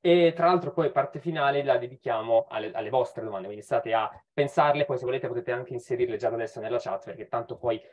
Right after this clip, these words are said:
recuperiamo tutto. Parleremo di interaction design, di U X U I designer, di U X e U I design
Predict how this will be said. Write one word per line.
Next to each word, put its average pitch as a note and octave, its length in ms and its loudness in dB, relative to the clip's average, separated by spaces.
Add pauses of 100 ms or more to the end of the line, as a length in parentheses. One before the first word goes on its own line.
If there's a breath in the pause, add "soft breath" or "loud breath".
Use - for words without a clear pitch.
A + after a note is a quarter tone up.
(160)
recuperiamo E3+ 640 2
tutto. C4 440 2
Parleremo F#3+ 520 4
di E3 100 -2
interaction F3+ 480 -2
design, A3 300 2
di F3+ 160 -2
U F3+ 80 -2
X - 100 -16
U E3 80 0
I E3+ 60 4
designer, A3+ 600 2
di D3 200 -4
U F#3+ 80 0
X - 100 -14
e C#3 100 -6
U E3+ 60 4
I D#3+ 80 6
design G#3 460 2